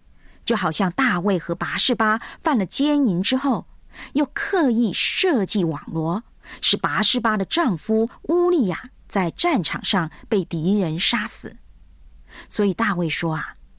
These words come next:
他的罪孽高过他的头，如同重担叫他担当不起。但义人的情况却是不一样的，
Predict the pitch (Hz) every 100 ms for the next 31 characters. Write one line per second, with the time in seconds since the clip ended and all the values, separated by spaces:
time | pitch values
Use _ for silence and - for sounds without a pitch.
0 | - - - 196 175 - 359 311 190 196
1 | 185 147 - 226 226 233 160 - 175 160
2 | - 147 156 196 - - - - 185 190
3 | 285 214 190 202 359 226 165 190 160 -
4 | - 196 156 156 - 226 196 190 185 175
5 | 165 170 160 - - - - - - -
6 | - - - - - 196 185 196 175 170
7 | - 160 160 214 175 160 - 311 208 -
8 | 185 170 160